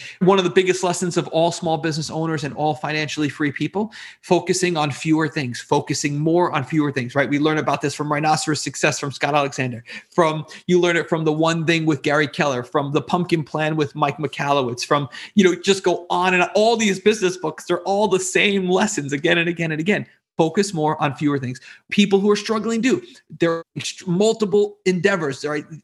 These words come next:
Even business people, right? They have this going on and this and this, multiple marketing channels. Mul-,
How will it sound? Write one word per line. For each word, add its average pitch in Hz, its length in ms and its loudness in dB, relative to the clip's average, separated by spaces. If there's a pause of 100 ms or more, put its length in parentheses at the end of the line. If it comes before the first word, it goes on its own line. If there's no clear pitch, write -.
Even 220 240 4
business 214 400 2
people, 135 260 -4
right? 147 160 0
They 156 80 -4
have 151 220 0
this 220 160 2
going 170 200 0
on 143 120 2
and 156 100 -2
this 226 180 0
and 175 140 -4
this, 214 160 0
multiple 185 380 0
marketing 220 420 -2
channels. 156 300 -2
Mul-, 190 180 2